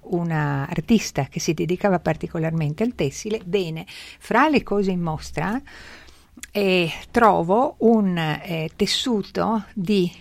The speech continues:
cotone, lana e metallo, eh, realizzato da Annie Albers negli anni sessanta.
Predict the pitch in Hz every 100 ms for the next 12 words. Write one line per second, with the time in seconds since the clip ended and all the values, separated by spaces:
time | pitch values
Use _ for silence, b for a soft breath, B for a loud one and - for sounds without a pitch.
0 | - - 180 233 220 175 160 165 185 196
1 | 226 240 262 262 196 170 - - 160 160
2 | 180 240 254 - - b b b b -
3 | _ - 156 151 175 202 214 202 190 165
4 | 151 - 139 - 185 165 - - 190 170
5 | 165 180 170 165 175 226 - 277 - 185
6 | 180 185 202 175 156 160 160 185 - -
7 | 147 143 -